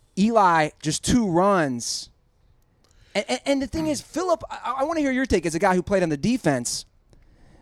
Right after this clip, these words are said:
Everyone has this notion that the Giants had such a bad de-, or such a great defense. A lot of those defenses, top ten, eleven, twelve in points given up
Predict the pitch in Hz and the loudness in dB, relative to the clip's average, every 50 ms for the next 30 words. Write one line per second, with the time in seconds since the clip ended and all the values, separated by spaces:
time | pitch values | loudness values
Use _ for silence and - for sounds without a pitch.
0 | _ _ _ _ _ _ _ _ _ _ _ _ _ _ _ - 208 - 330 349 | _ _ _ _ _ _ _ _ _ _ _ _ _ _ _ 8 8 8 8 6
1 | 349 320 294 269 240 202 214 - - 190 196 208 226 - - 160 151 143 135 127 | 6 8 8 8 6 4 2 4 8 10 10 10 10 8 4 4 4 4 2 0
2 | 117 - - - _ - - - - - - 139 117 110 160 165 170 170 165 156 | -2 -6 -12 -20 _ -20 -20 -20 -10 -4 -2 -2 2 6 6 6 6 6 4 4
3 | - 175 160 147 - 160 160 - 156 127 143 143 143 135 131 123 139 156 180 190 | 4 2 2 2 2 0 0 0 0 2 2 4 4 2 0 0 -2 -2 -2 0
4 | - 143 135 135 120 - 165 - 147 113 139 139 131 - 160 180 - 143 113 101 | 2 4 4 4 4 2 0 0 0 2 2 2 2 0 -4 -4 -4 -4 -4 -4
5 | - - - - _ _ _ _ _ _ _ _ _ _ _ _ _ _ - 143 | -8 -16 -18 -20 _ _ _ _ _ _ _ _ _ _ _ _ _ _ -4 0
6 | 170 214 294 370 370 294 233 165 - 208 254 262 - 311 311 302 - - 320 294 | 0 0 2 4 4 4 4 4 2 2 2 2 0 -2 -2 -2 -4 -6 -6 -8
7 | 247 - - _ _ _ _ _ _ _ _ _ _ _ _ _ _ _ - - | -10 -12 -16 _ _ _ _ _ _ _ _ _ _ _ _ _ _ _ -12 -8
8 | 165 202 196 196 - _ - - 190 208 220 220 214 208 165 - 156 160 180 196 | -4 -2 -2 -2 -4 _ -4 -2 2 2 4 2 2 0 -4 -4 0 2 2 4
9 | 196 202 185 - - 202 196 196 185 185 175 - - _ _ _ _ - 151 - | 4 2 0 -2 0 2 4 4 4 4 2 0 -4 _ _ _ _ -6 -4 -2
10 | - - 202 202 196 - - 190 160 160 180 220 208 - - | -2 -2 -2 -2 -2 0 0 2 4 4 6 4 4 2 0